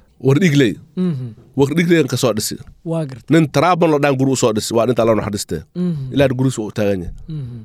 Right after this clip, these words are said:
Speaker 1: Ma fahamtay? Bariga dhexe, bakhaar la dhahayo. Maxamed Abrone aa la dhahaa, nin oo abaasaad begeda ah waay. Saddex ba-, dab-, dabaq oo soo dhisi.
Speaker 2: Mhm.
Speaker 1: Ehe, isla,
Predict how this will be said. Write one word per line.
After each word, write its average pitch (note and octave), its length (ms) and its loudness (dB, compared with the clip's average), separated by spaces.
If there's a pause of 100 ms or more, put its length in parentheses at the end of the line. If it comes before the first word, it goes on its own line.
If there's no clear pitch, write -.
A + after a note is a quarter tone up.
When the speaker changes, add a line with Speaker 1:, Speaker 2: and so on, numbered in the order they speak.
(160)
Speaker 1:
Ma C3+ 100 -2
fahamtay? C#3+ 360 0 (380)
Bariga D#3 400 4
dhexe, A#2+ 260 0 (340)
bakhaar C3 320 -2
la C3+ 80 -2
dhahayo. A#2 320 0 (420)
Maxamed B2 360 -2 (560)
Abrone C#3 460 2
aa A#2+ 100 2
la A2+ 60 -2
dhahaa, A2 160 0
nin A2+ 180 -2
oo G2+ 240 0 (720)
abaasaad B2 420 2
begeda A2+ 340 4
ah G2 80 -2
waay. D#2 180 -8 (140)
Saddex C#3 320 -2
ba-, A2 120 -6
dab-, A2+ 200 -4
dabaq A#2 240 -2
oo F#2+ 180 -4
soo F2 160 -8
dhisi. E2 180 -12 (320)
Speaker 2:
Mhm. C3+ 360 -12 (480)
Speaker 1:
Ehe, D3 340 4
isla, D#3+ 240 0